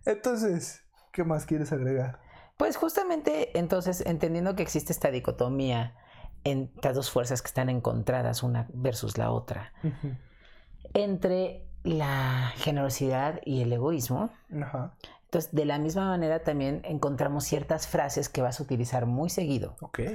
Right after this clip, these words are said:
Speaker 2: cuando te encuentres bloqueado en esta fase.
Speaker 1: Ok.
Speaker 2: Y la más simple de todas es la de "luego lo hago".
Speaker 1: Ujú.
Speaker 2: Una no tan fácil es la de "ahorita".
Speaker 1: <laughs>
Speaker 2: Pero al final de cuentas, todas ellas conllevan el mismo mensaje, que es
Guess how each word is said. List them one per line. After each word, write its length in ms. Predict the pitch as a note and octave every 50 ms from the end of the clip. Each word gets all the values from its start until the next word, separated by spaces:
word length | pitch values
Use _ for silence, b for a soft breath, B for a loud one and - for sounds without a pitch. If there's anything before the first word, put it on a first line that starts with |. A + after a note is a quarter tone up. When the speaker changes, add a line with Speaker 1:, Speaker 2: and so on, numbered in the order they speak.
| - - - -
Speaker 2:
cuando 260 | - B2+ B2+ B2 A2+ A#2
te 80 | C3
encuentres 440 | B2 A#2+ C3 B2 A#2+ B2 B2 A#2+ -
bloqueado 360 | - A#2 A#2 - A#2 A2 A2
en 80 | A2 A2+
esta 200 | A2+ - - G#2
fase. 360 | - - - - - - -
Speaker 1:
Ok. 140 | - - - - B B B B B B B -
Speaker 2:
Y 60 | F#3
la 140 | G3 G3+ G#3
más 320 | G#3+ A3+ A#3+ C#4 D4+ D4
simple 320 | - C#4 B3+ A3+ G3 E3+
de 40 | D#3+
todas 380 | - - F3+ F#3 G#3+ A#3 A3+ -
es 100 | E3+ F3+
la 100 | F#3 F#3+
de 140 | G3 G#3 G#3
"luego 340 | B2 A#2+ A#2 A2+ B2 D3
lo 120 | F3 G3+ A3
hago". 300 | B3 B3 A#3 A3 A3 - - E3+
Speaker 1:
Ujú. 240 | D#3 B2 D#3+ F#3 - - - B B B B B B B B -
Speaker 2:
Una 280 | - A3+ B3+ D4 D4
no 160 | A#3+ G3 F#3+ F#3
tan 180 | G#3+ G#3+ G#3+
fácil 320 | - A3 G#3 - A3+ G3+ F#3
es 100 | E3+ E3+
la 140 | E3+ E3+
de 120 | E3+ F3+ F3+
"ahorita". 420 | F3+ F#3 G#3 A3 A#3 A3+ - - - - - -
Speaker 1:
<laughs> 1000 | F3+ - - F#4+ F4 - D4+ D4+ - D4 D4 - - - - - - - - G3
Speaker 2:
Pero 120 | A3 A3+
al 80 | A3+ A3
final 300 | - B3+ A#3+ C4 C#4+ E4
de 120 | F4+ -
cuentas, 460 | - B3 A#3 A3 A3 - G3 F#3 -
todas 260 | - A3 A#3 A#3+ A#3 -
ellas 240 | G#3+ G#3+ A3 G#3+ -
conllevan 460 | - G3 F#3+ F#3 F#3 G3 G3 G3 F#3+
el 120 | F3+ F3
mismo 360 | F3 F3+ F#3+ G3+ F#3 F#3+ F#3 F3
mensaje, 460 | D#3+ D3 C3+ - C3+ B2 B2 A#2 A#2
que 180 | - D3 D#3
es 140 | F3 F3+ B